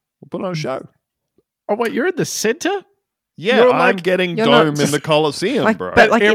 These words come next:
Speaker 2: Everyone's
Speaker 3: center of the
Speaker 2: watching you?
Speaker 3: Colosseum.
Speaker 2: You're not just
Speaker 1: Yes.
Speaker 2: in the, like,
Speaker 3: You're
Speaker 2: the
Speaker 3: not in the
Speaker 2: stands.
Speaker 3: stands.
Speaker 1: No,
Speaker 2: discreetly
Speaker 1: no,
Speaker 2: getting
Speaker 1: I am, I am dead center in the Colosseum, and ideally the stands are full.
Speaker 2: Huh.
Speaker 1: And
Speaker 3: Is
Speaker 1: the
Speaker 3: Russell
Speaker 1: tickets are,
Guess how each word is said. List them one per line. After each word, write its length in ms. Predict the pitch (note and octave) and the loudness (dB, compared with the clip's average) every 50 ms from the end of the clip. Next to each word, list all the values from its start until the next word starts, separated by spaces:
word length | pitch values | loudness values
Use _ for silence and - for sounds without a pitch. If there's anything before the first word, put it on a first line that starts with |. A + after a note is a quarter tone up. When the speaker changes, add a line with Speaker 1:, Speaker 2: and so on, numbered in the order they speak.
| A3+ A3 | 4 4
Speaker 2:
Everyone's 260 | A#3 A#3 A3 A3 A3+ | 4 4 4 4 6
Speaker 3:
center 240 | A3 A3 E3+ D#3+ F#3+ | 4 4 2 2 2
of 80 | E3 D3+ | 2 4
the 60 | E3 | 4
Speaker 2:
watching 160 | G3+ G#3 F#3+ | 2 2 2
you? 60 | - - | 0 0
Speaker 3:
Colosseum. 480 | - - A#3 D4+ G4 F4+ - D#3 D3 F#3+ | 0 0 2 2 4 4 4 2 0 2
Speaker 2:
You're 80 | G#3+ | 2
not 160 | B3 B3+ A#3+ | 2 2 0
just 180 | A3 A#3+ - - | 0 0 0 0
Speaker 1:
Yes. 120 | G#3 G#3 | 0 -2
Speaker 2:
in 40 | G3+ | 0
the, 100 | G#3+ G#3 | 0 0
like, 200 | F#3+ F#3 F3+ F3+ | 2 2 2 2
Speaker 3:
You're 80 | G#3+ A3+ | 2 2
Speaker 2:
the 80 | A#3 | 4
Speaker 3:
not 40 | A3+ A3 | 4 4
in 40 | |
the 80 | G3+ F#3 | 2 2
Speaker 2:
stands. 580 | F3 F3 F3+ F#3 F#3 F#3 E3+ D#3 D3+ D3+ - - | 2 4 4 4 4 4 4 2 0 -4 -6 -6
Speaker 3:
stands. 200 | - - _ _ _ - _ _ - | -8 -12 _ _ _ -20 _ _ -4
Speaker 1:
No, 140 | A#2 C#3+ D#3 | 0 2 4
Speaker 2:
discreetly 460 | E3+ D#3+ C#3+ B2 A2+ G#2+ A2 - B2 | 4 4 4 4 4 4 4 4 2
Speaker 1:
no, 200 | C3+ C#3 C#3 - A#2+ - | 2 4 4 4 2 2
Speaker 2:
getting 100 | E3 D3 | 2 2
Speaker 1:
I 180 | C#3 D3+ D#3+ | 2 2 2
am, 300 | E3 D#3 D3+ D3 C#3+ D3 - - | 2 2 0 0 -2 -6 -8 -6
I 180 | B2+ C3 C#3 D3 | -4 -2 -2 0
am 420 | D3 C#3 C3 B2+ B2 A#2+ A#2 A#2 - - | 0 0 0 -2 -2 -4 -8 -10 -4 -2
dead 360 | B2 B2 C3 C3 C3 B2+ - | 0 2 2 2 0 -2 -6
center 520 | - - C#3 B2+ B2+ B2 C3 B2 A2 G#2+ | -6 -4 -4 -4 -4 -4 -4 -2 -2 -2
in 80 | G#2+ G2+ | -4 -4
the 80 | G2+ | -6
Colosseum, 920 | F#2+ - A#2 G#2 G#2 G2+ F#2+ - A#2+ A#2+ A2 F#2+ F2 F2 G2 A#2+ D3+ G#3 A3+ _ _ _ _ _ _ _ _ _ _ _ _ _ _ | -4 -2 -2 -2 -2 -4 -4 -6 -6 -4 -4 -6 -6 -6 -8 -8 -10 -12 -14 _ _ _ _ _ _ _ _ _ _ _ _ _ _
and 220 | G#2 A2 A2+ A#2 | -6 -6 -4 -2
ideally 1200 | A2+ A#2 A#2+ A#2+ A#2+ G#2+ G2 G#2 A2+ A2+ A#2+ B2 B2 B2 A#2+ A#2 A2 G#2 G2 F#2+ F#2 F#2 F2+ E2 D2+ - | -2 -2 -2 -4 -6 -8 -10 -6 -4 -2 0 0 0 0 0 0 -2 -2 -4 -4 -6 -8 -8 -10 -10 -10
the 100 | - G2 | -10 -10
stands 380 | - - G2 F2+ F2+ F2+ - | -8 -8 -8 -8 -8 -10 -12
are 40 | E2+ | -16
full. 340 | - - - D2+ C#2 - - _ _ _ _ _ _ _ _ _ _ _ _ _ _ _ _ _ _ _ _ _ _ _ _ _ _ _ | -18 -14 -16 -16 -16 -16 -20 _ _ _ _ _ _ _ _ _ _ _ _ _ _ _ _ _ _ _ _ _ _ _ _ _ _ _
Speaker 2:
Huh. 220 | D#4 C#4 A3 F3+ - | -10 -8 -8 -6 -4
Speaker 1:
And 20 | G#3 | -4
Speaker 3:
Is 80 | G#3 - | -2 0
Speaker 1:
the 80 | G#3 | 0
Speaker 3:
Russell 160 | G3+ - F3+ D#3+ | 2 2 2 2
Speaker 1:
tickets 200 | B3+ B3 - | 0 -2 -2
are, 60 | F3 | -4